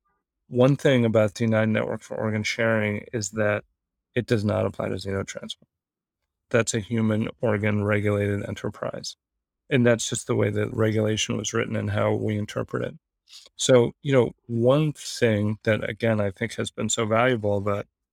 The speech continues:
end-stage kidney disease is that we've been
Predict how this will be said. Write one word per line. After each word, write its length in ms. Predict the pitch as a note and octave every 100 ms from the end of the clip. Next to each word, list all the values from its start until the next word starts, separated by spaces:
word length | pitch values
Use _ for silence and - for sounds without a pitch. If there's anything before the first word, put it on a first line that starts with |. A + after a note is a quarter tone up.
| _ _ _
end-stage 680 | B2+ G#2+ - A2 G#2 G2+ - _
kidney 240 | - D3+ C3+
disease 560 | G#2+ G2 G2+ G2+ - -
is 100 | A#2
that 140 | A2+ A#2
we've 180 | A#2
been 160 | A2 A2+